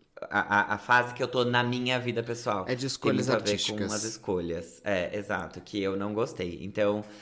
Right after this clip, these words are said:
Speaker 1: acho que ela brilha menos do que a primeira, ela é menos, ah, fofa do que a primeira, e,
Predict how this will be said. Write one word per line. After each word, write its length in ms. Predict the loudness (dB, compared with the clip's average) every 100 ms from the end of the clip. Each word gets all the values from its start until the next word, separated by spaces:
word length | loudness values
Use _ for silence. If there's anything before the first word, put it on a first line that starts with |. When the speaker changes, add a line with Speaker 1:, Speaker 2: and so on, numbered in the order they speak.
| -12 0
Speaker 1:
acho 220 | 2 4
que 80 | 4
ela 360 | 6 8 6
brilha 380 | 4 2 2 4
menos 280 | 4 0 -2
do 80 | -4
que 100 | -6
a 40 |
primeira, 580 | -6 -4 0 2 2 -2 -10 -18 0
ela 260 | 4 6 6
é 80 |
menos, 880 | 4 2 2 0 -4 -4 -4 -6 -8 -14 _ _ _ _ _
ah, 200 | 4 4
fofa 540 | 4 2 2 2 -2 -2 -4
do 100 | -2
que 100 | 0
a 40 | 0
primeira, 640 | 0 0 2 2 0 -4 -12 -20 -20 _ _ _ _ _ _ _ _ _
e, 500 | -2 0 -2 -6 -18